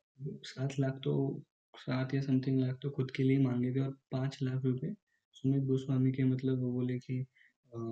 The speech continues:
सुमित गोस्वामी के डैड बोले बहुत ही सीरियस है, कंडीशन में है, ऑपरेशन वगैरह करना है, तो बोले पाँच लाख की ज़रूरत है बोले, तो यार, अ, अरेंज करवा दे बोले अमन।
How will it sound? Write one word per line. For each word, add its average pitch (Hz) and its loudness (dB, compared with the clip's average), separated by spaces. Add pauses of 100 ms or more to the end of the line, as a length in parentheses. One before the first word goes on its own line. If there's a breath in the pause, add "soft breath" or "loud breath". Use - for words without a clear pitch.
(420)
सुमित 123 -2
गोस्वामी 123 -2
के 131 -2
डैड 120 -4
बोले 123 -4
बहुत 120 -6
ही 123 -4 (200)
सीरियस 123 -2
है, 123 -2
कंडीशन 123 -4
में 123 -2
है, 123 -6
ऑपरेशन 123 -4
वगैरह 123 -2
करना 120 -4
है, 120 -4 (380 loud breath)
तो 135 -2
बोले 131 0
पाँच 127 -4
लाख 127 -4
की 131 0
ज़रूरत 123 -2
है 123 -4
बोले, 120 -4 (500 soft breath)
तो 127 -2
यार, 123 -4
अ, 120 -6
अरेंज 123 0
करवा 120 -4
दे 127 -2
बोले 127 0
अमन। 127 -2